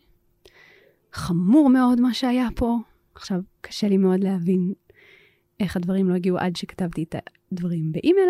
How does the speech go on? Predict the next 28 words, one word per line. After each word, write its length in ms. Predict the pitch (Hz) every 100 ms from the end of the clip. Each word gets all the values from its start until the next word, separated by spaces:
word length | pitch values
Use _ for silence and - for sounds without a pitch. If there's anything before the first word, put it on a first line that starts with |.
| 339
אבל 80 | 302
נניח, 800 | 302 277 233 170 139 - - _ _ _ _ _ _ -
אנחנו 200 | 180 -
לוקחים 240 | - 247
את 40 |
זה 100 | 202
במלוא 280 | 175 170 196
הרצינות, 640 | 226 - 190 277 320 - - _ _ _ 156
"אבל 180 | - 165
את 300 | 156 - - - - - _ _
חייבת 440 | - 160 185 220
להבין", 400 | 247 254 370 370 349 - - - _
זה 160 | - 202
המנכ״ל 480 | 196 175 156 156 202
הגדול 460 | 190 180 180 190
של 140 | 180 180 165
הכנס, 560 | - 285 359 - _ - - _ _ _ _ _
"אני 120 | 190 180
נורא 220 | 196 240
רוצה 320 | 247 - 233
להאמין 500 | 269 185 175 233 339
לך, 360 | 196 - - -
אבל 180 | 185 165
אני 200 | 160 165
לא 80 | 254
יכול 440 | - - - 220
להאמין 520 | 320 151 160 175 294
לך 360 | 262 214 -